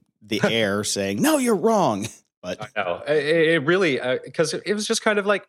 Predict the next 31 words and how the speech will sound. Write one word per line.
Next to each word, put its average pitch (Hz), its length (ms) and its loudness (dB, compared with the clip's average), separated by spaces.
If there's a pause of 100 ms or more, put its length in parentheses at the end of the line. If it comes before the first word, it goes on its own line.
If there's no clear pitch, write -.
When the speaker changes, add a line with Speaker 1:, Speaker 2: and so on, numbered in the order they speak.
Speaker 2:
we 147 100 -4 (200)
both 131 220 0
read 151 160 0
Seven 143 240 -2
Eves. 120 220 0
We 123 40 2
both 107 200 0
went, 104 200 0
"Jesus, 180 420 2
that 156 120 2
was 117 100 0
absolutely 139 440 0
great." 139 360 0
And 120 120 0
then 123 80 2
it 135 60 -6
just - 180 -6
kind 131 120 0
of 104 60 -2
left 117 300 0
my 113 120 -4
mind. 101 400 0
And 92 160 -4
then 98 120 0
listening 120 360 0
to 107 60 -2
these 95 180 -2
guys, 82 240 0
I 87 40 -2
was 80 100 -4
like, 82 160 -2